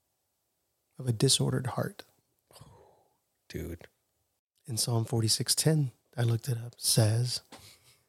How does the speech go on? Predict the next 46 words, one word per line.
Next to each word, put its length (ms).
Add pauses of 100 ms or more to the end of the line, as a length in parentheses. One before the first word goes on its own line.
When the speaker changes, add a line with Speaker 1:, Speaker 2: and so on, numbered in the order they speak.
(380)
Speaker 1:
"Be 180
still 580 (480)
and 180
know 240
that 140
I 60
am 220
God." 440 (1500)
There 120
was, 180 (260)
we 60
were 80
talking 260
with, 160
um, 300 (480)
we 80
were 60
at, 120 (240)
I, 220
I 20
love 440
this. 180 (100)
We 240
were 220
at 100
a, 240 (580)
a 60
men's 300
meeting. 300
We 120
have 80
a 40
men's 200
meeting, 220
like, 160
first 320
and 100
third 200
Saturdays. 440
And 80
we 100
were 80
all 120
sitting 160
there 80
talking. 360